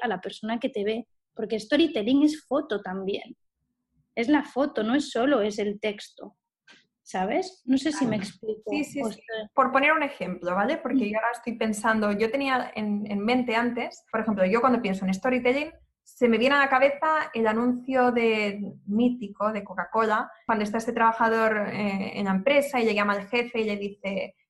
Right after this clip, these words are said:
Speaker 2: "Sin rodeos, está usted despedido". <laughs> No sé si lo
Speaker 1: Ujú.
Speaker 2: recuerdas, pero es
Speaker 1: Sí.
Speaker 2: un anuncio brutal. Yo pensaba que eso era, eh, corrígeme si no tengo razón, pero yo pensaba que eso era un ejemplo de storytelling,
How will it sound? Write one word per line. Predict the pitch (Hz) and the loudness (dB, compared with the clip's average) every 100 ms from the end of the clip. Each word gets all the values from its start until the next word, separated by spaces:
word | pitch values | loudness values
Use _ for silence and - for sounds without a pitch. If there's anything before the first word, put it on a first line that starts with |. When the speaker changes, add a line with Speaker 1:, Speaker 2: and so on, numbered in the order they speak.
| _ | _
Speaker 2:
"Sin | - 240 | -2 2
rodeos, | 247 320 214 190 - - | 2 4 2 -2 -8 -16
está | 208 320 320 | -6 0 0
usted | 320 302 | 0 -2
despedido". | 269 - 240 202 - 214 - | -2 -4 -6 -4 -4 -6 -10
<laughs> | - - - | -18 -14 -8
No | |
sé | 226 233 | -4 0
si | 262 | 2
lo | - | 2
Speaker 1:
Ujú. | 277 | 0
Speaker 2:
recuerdas, | - 196 226 240 | -2 -4 -4 -4
pero | - 208 | -6 -12
es | - - | -12 -4
Speaker 1:
Sí. | 247 190 262 - | 0 0 -2 -4
Speaker 2:
un | 208 | -2
anuncio | 202 202 202 | 0 -2 -2
brutal. | 190 190 220 277 330 _ _ - | -2 0 2 0 -4 _ _ -6
Yo | 214 285 | 0 2
pensaba | 320 320 320 | 2 2 2
que | 311 | 0
eso | 262 | 2
era, | 262 254 254 - | 4 6 4 0
eh, | 214 202 196 202 - - 208 208 202 _ | -4 -4 -2 -4 -6 -10 -12 -12 -14 _
corrígeme | - 208 208 226 240 | -4 -4 -2 -4 -4
si | 196 | -2
no | 190 | -2
tengo | 190 185 | 2 2
razón, | 185 190 294 - _ _ | 2 -2 -4 -6 _ _
pero | 226 | 0
yo | 240 | 2
pensaba | 277 277 277 269 | 2 2 2 2
que | 262 | 0
eso | 254 | 0
era | 262 277 - | 0 0 -2
un | 240 | -4
ejemplo | 240 262 254 247 269 - - | -4 -4 -4 -2 -2 -4 -6
de | 202 | -6
storytelling, | 196 - 202 190 151 214 330 | -6 -4 -4 -4 -4 -6 -6